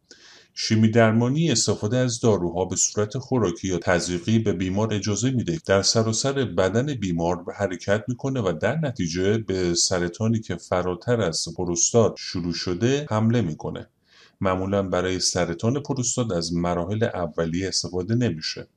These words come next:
همینطور سرمادرمانی است. سرمادرمانی شامل استف-، استفاده از سرمای شدید برای از بین بردن سلول‌های سرطانیه. گاهی اوقات برای سرطان پروستات در مراحل اولیه استفاده می‌شه. در مراحل اولیه بیمار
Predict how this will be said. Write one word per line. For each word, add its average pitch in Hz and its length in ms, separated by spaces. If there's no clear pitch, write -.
همینطور 135 300
سرمادرمانی 98 1080
است. - 320
سرمادرمانی 101 1080
شامل 113 440
استف-، 107 280
استفاده 104 460
از 101 160
سرمای 98 640
شدید 85 680
برای 92 320
از 95 240
بین 82 200
بردن 98 400
سلول‌های 85 560
سرطانیه. 87 800
گاهی 139 220
اوقات 87 440
برای 90 280
سرطان 104 640
پروستات 87 640
در 85 220
مراحل 87 500
اولیه 98 600
استفاده 80 440
می‌شه. 76 400
در 92 200
مراحل 92 480
اولیه 90 640
بیمار 85 440